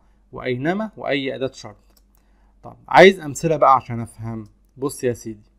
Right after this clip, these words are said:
تعال ناخد بقى مثال، مثال كده ونفهم واحدة واحدة. احنا دلوقتي بنتكلم عن كان التامة اللي هي ليها فاعل وملهاش ولا اسم ولا خبر.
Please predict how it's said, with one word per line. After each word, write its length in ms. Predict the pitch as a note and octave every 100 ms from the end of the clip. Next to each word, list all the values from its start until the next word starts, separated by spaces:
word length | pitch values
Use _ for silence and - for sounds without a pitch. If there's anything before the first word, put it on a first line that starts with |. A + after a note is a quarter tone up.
| _ _ _ _ _ _ _ _ _ _ _ _ -
تعال 240 | C#3+ A3
ناخد 320 | A#3+ A#3+ F3 D#3
بقى 220 | G3+ F#3+
مثال، 360 | C#3+ F3+ F#3+
مثال 300 | E3+ C3 F3+
كده 220 | E3+ F3 D3+
ونفهم 420 | C#3+ - C3+ B2+
واحدة 280 | C#3+ C#3 C3
واحدة. 300 | C#3+ C#3+ C#3+
احنا 160 | B2+
دلوقتي 380 | B2 B2 C#3+ D3
بنتكلم 480 | C3 A#2+ - D3 B2+
عن 140 | A2
كان 320 | G#2+ - C#3+ C#3+
التامة 560 | C#3+ - - A2 A2+ - _ - _ _ _ _ _ _ A#2+
اللي 180 | A2+
هي 260 | A2+ C3 C3
ليها 440 | B2 B2+ C#3 D#3 _
فاعل 400 | - D#3 D#3 A#2
وملهاش 480 | A2 A2 A2 C3+ -
ولا 240 | A#2+ A#2+ G3
اسم 240 | F#3+ D3 C#3
ولا 180 | D3+ C#3
خبر. 260 | A#2 G#2